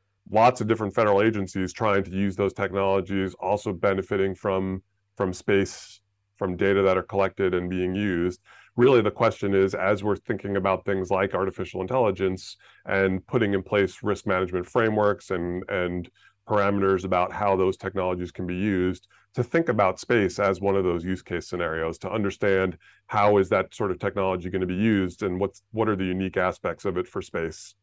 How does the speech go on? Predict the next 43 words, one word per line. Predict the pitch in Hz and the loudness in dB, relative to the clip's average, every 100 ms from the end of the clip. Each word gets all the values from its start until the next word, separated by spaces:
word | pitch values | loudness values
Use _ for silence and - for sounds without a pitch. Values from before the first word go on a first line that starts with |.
| - | -12
When | 104 107 113 110 107 95 98 113 | -2 2 4 4 2 0 -2 -2
is | 101 113 | -2 -2
it | 107 | -2
make | 98 - | -2 0
sense | 117 98 - | 2 0 -2
to | 98 | -4
have | 104 98 92 | 0 2 2
a | 90 | 0
s-, | - 117 92 | -4 -6 -2
a | |
unique | 101 95 92 92 - | -2 0 -2 -4 -2
set | 98 90 | 0 0
of | - | -2
space | - 95 90 | 0 0 0
requirements | 98 - 90 90 90 82 | -4 -2 0 0 -2 -4
for | - 95 87 | -2 0 -2
so, | - 98 90 98 | -4 -4 -4 -2
those | 92 - | -4 -4
types | 90 82 | -8 -8
of | 82 | -10
technologies? | 87 82 87 85 82 85 82 85 _ - - _ _ _ - | -10 -8 -6 -6 -6 -8 -10 -12 _ -20 -20 _ _ _ 0
Agencies | 135 135 131 127 107 | 2 2 2 2 4
really | 117 113 | 6 6
need | 107 104 104 | 4 0 0
to | 98 | 0
work | 98 107 110 - | 2 2 2 2
with | 107 104 | 0 2
industry | 104 98 - 92 | 0 -2 -2 0
on | 92 98 90 | 2 2 0
that | 80 - | -2 -4
to | 92 | -8
say, | - 98 95 | 0 2 2
"Hey, | 104 92 | 2 2
we | 92 | 0
see | - 131 | -2 0
this | 110 95 | 0 -2
great | - 110 104 - | -4 -2 -2 -2
capability, | 101 95 92 98 90 85 | -4 -2 0 0 0 -2
we | 87 | -4
see | - 107 | -4 -4
this | 101 95 | -2 -4
great | - 98 - | -2 -4 -2
technology. | 98 - 92 90 85 90 87 | -6 -4 -2 -2 -2 -4 -4